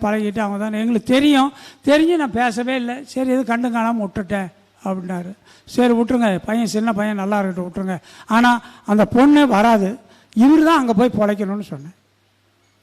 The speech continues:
மூணே வாரம் தான் சொன்னோன்னா, பேசினா பேசினாரு, "வாங்க சாப்பிட போகலான்னாரு." "சரி, வாங்கய்யா, போகலான்னு" சொல்லிட்டு சாப்பிட போனோம். புஸ்தக கடையெல்லாம் போட்டு அங்க வரிசையா எல்லாம் இருந்தது. தான் நம்ம இவரு புஸ்தகம் விக்கிறவர், அவரும் வந்திருந்தாரு அங்க திருவண்ணாமலை.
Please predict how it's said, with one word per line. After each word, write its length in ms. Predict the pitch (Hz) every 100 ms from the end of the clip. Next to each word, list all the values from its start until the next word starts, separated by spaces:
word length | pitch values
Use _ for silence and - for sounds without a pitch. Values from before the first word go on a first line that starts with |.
| _ _ _ 214
மூணே 240 | 254 302
வாரம் 240 | 277 247 269
தான் 120 | 240
சொன்னோன்னா, 300 | 233 262 254 240
பேசினா 320 | 247 214 233 233
பேசினாரு, 340 | 226 202 226
"வாங்க 260 | 208 214 220
சாப்பிட 320 | 214 214 214
போகலான்னாரு." 540 | 185 202 196 180 160 - _ - _ _ _ _
"சரி, 240 | - 294
வாங்கய்யா, 300 | 269 262 233
போகலான்னு" 420 | 175 214 208 202
சொல்லிட்டு 260 | 202 196 180
சாப்பிட 220 | 185 180
போனோம். 260 | 170 165 180 _ _ 208
புஸ்தக 400 | 254 339 311 285
கடையெல்லாம் 320 | 262 247 254
போட்டு 200 | 240 240
அங்க 240 | 214 202
வரிசையா 280 | 208 202 247
எல்லாம் 160 | 208 208
இருந்தது. 400 | 180 180 170 185 _ _ _ -
தான் 120 | 269
நம்ம 180 | 233 214
இவரு 420 | 247 302 254 214
புஸ்தகம் 400 | 196 196 262 226
விக்கிறவர், 320 | 220 214 190
அவரும் 220 | 214 247
வந்திருந்தாரு 360 | 214 214 202 190
அங்க 100 | 180
திருவண்ணாமலை. 500 | 175 190 185 165